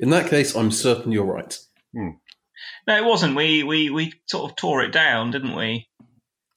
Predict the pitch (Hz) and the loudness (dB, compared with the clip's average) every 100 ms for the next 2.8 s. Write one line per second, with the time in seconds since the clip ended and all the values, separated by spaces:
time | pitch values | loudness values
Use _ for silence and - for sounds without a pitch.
0 | _ 120 98 107 87 107 95 98 98 95 | _ -4 0 0 2 0 0 2 2 2
1 | 95 110 104 95 - 117 113 - 92 90 | 0 -2 -2 -2 -2 -2 -2 -2 -2 -2
2 | - 110 101 113 110 98 92 87 | 0 0 2 2 0 -2 -4 -4